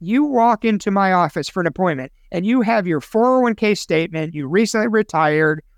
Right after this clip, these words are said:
or left a job at United Healthcare or whatever. So you have this four oh one K with a hundred grand in it. You also have your checkbook with another hundred grand in it. And you want my help with both sides of your money.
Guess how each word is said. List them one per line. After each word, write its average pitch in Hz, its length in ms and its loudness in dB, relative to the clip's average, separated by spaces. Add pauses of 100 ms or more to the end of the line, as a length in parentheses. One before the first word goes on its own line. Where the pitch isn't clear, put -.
(140)
or 165 120 -4
left 196 300 0
a 226 40 0
job 156 520 2
at 151 160 -4
United 165 320 0
Healthcare 160 300 -2
or 156 120 -2
whatever. 160 300 -2 (200)
So - 140 -4
you 208 220 0
have 240 240 0
this 202 140 -2
four 233 260 0
oh - 20 2
one 240 100 0
K 185 140 0
with 156 140 -2
a 143 40 -2
hundred 196 220 0
grand 160 260 -2
in 117 80 -10
it. - 120 -18 (200)
You 240 160 -2
also 262 360 2
have 226 180 0
your 214 140 -2
checkbook - 600 -4 (200)
with 202 180 0
another 202 340 2
hundred 190 300 -2
grand 175 340 0
in 131 100 -6
it. 123 120 -12 (240)
And 196 160 -4
you 233 100 0
want 254 200 2
my 214 140 2
help 175 280 -2
with 170 160 -4
both 208 300 0
sides 190 340 0
of 190 40 -4
your 170 100 0
money. 156 340 -2